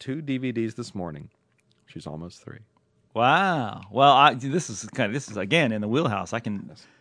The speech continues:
Speaker 2: you know, I have a great, great love and respect for, uh,
Speaker 1: Absolutely.
Speaker 2: Mister Rogers, and, um, I was able to interview Mister Rogers before he died, and he was, you know, I'm a jaded guy. I am jaded, and you and I are t-,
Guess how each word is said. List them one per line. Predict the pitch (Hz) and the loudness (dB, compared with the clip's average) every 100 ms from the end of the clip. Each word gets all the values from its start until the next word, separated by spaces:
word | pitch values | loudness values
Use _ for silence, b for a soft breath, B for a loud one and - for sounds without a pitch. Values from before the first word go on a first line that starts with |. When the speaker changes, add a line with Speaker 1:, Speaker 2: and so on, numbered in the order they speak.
| b | b
Speaker 2:
you | 135 160 | 2 6
know, | 127 | 6
I | 98 95 113 | 4 2 2
have | 127 | 4
a | 120 107 | 2 2
great, | 131 147 151 117 | 4 4 4 0
great | 143 147 | 0 4
love | 135 127 | 4 4
and | 120 | 4
respect | 113 - 104 - | -2 -2 -2 -2
for, | - 104 101 98 | -8 -6 -4 -4
uh, | 101 | -4
Speaker 1:
Absolutely. | 95 92 95 - | -4 -6 -8 -8
Speaker 2:
Mister | 104 - | -8 -6
Rogers, | 101 92 90 92 - b b b - | -4 -4 -6 -10 -10 b b b -6
and, | 107 104 101 101 | -4 -2 -2 -4
um, | 101 95 92 92 - _ | -4 -6 -8 -12 -20 _
I | 113 113 110 107 | 2 4 4 2
was | 107 | 2
able | 120 107 | 2 0
to | 117 | -2
interview | 110 120 120 120 | 0 0 0 0
Mister | 113 113 | -2 -2
Rogers | 110 110 110 110 | 2 4 2 -6
before | 107 - 117 113 | -12 -4 -4 -2
he | 120 | -2
died, | 110 107 110 131 | 2 4 4 2
and | 123 101 | -2 -2
he | 113 120 | -2 0
was, | 107 107 98 b b | 0 0 -2 b b
you | 175 | 0
know, | 214 | 4
I'm | 139 147 | 6 6
a | 127 | 4
jaded | 120 113 104 85 | 4 4 2 -2
guy. | 95 82 85 | -6 -6 -2
I | 113 131 | 2 2
am | 123 | 2
jaded, | 101 107 101 101 90 | 0 -2 -2 -4 -6
and | 92 98 | -8 -2
you | 147 | 0
and | 131 | 2
I | 110 | 2
are | 101 | -2
t-, | - | -8